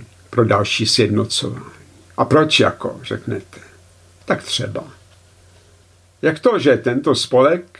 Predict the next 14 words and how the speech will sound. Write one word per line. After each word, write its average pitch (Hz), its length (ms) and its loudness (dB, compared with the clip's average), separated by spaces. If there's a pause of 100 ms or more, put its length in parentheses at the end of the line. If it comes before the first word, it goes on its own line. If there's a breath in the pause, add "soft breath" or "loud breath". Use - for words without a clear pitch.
(120)
nedokázal 143 800 2
za - 120 4
desetiletí 147 840 0
své 143 180 0
existence 113 880 -2
zorganizovat 127 960 2
hospodářský 120 920 0
vývoj 101 640 0 (480 loud breath)
svých 113 340 0
zaostalých 143 680 0
členů 113 680 4
na 101 140 4
jižním 101 440 -2
křídle? 92 540 -10